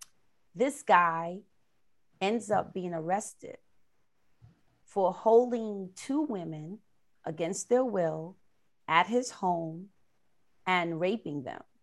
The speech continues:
I'm in my barbershop one day telling this story.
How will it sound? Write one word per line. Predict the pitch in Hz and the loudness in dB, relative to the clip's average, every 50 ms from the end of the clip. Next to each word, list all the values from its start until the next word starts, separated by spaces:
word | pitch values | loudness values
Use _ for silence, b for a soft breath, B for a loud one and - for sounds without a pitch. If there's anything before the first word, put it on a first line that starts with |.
| _ _ _ _ _ _ _ _ _ _ _ _ _ _ _ _ _ _ _ _ _ _ _ _ _ _ _ _ _ _ _ _ _ _ _ _ _ _ _ _ _ _ _ _ _ _ _ - | _ _ _ _ _ _ _ _ _ _ _ _ _ _ _ _ _ _ _ _ _ _ _ _ _ _ _ _ _ _ _ _ _ _ _ _ _ _ _ _ _ _ _ _ _ _ _ -6
I'm | 202 208 214 | -4 -2 -2
in | 220 214 | -2 0
my | 196 185 170 | 2 2 2
barbershop | 165 156 170 202 233 302 - 427 311 240 - - - 131 - - - - _ _ _ | 2 4 8 8 8 8 8 4 -2 -6 -6 -4 -4 -4 -4 -4 -8 -14 _ _ _
one | - 165 165 160 160 160 147 | -10 -6 -6 -4 -4 -4 -4
day | 156 151 151 147 151 151 - - - _ _ _ _ _ _ _ _ _ _ _ _ _ _ - | -4 -4 -4 -6 -8 -10 -12 -14 -18 _ _ _ _ _ _ _ _ _ _ _ _ _ _ -6
telling | - - 311 285 240 214 | -4 -2 -2 -2 -4 -4
this | 190 185 185 - | -6 -8 -8 -10
story. | - - 175 160 160 156 156 160 170 190 214 | -10 -6 -6 -6 -6 -6 -8 -10 -10 -12 -16